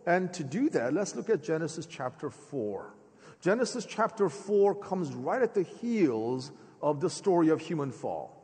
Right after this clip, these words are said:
In Adam and Eve's rebellion against God, in their choice, exercising their free will to walk away from God, what ended up happening to them is a, there is a fallenness and darkness sets in,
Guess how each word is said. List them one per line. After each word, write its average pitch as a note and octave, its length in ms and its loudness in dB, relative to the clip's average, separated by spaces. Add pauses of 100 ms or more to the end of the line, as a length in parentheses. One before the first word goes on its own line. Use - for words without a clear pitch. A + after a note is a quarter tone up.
(380)
In F#3 480 2
Adam F3+ 320 2
and G3+ 140 0
Eve's E3 300 0
rebellion E3 520 4
against E3 380 0
God, D3 260 4
in D#3 140 0
their D#3 280 4 (220)
choice, A#3 680 0
exercising E3 580 0
their D#3 140 2
free E3+ 300 0
will D#3+ 420 2 (240)
to E3+ 80 -2
walk D#3+ 320 2
away G3 260 2
from A#2+ 320 -2
God, G#2+ 320 0 (240)
what D3+ 160 2
ended E3 260 2
up D#3+ 140 -2
happening E3+ 440 -4
to C3 120 -4
them A#2+ 340 2 (280)
is C3 200 0
a, B2+ 200 4 (220)
there B2+ 180 2
is B2 180 -4
a A#2 140 2
fallenness E3 880 0
and B2 160 -8
darkness C#3 460 -2
sets - 360 -2
in, D#3 240 0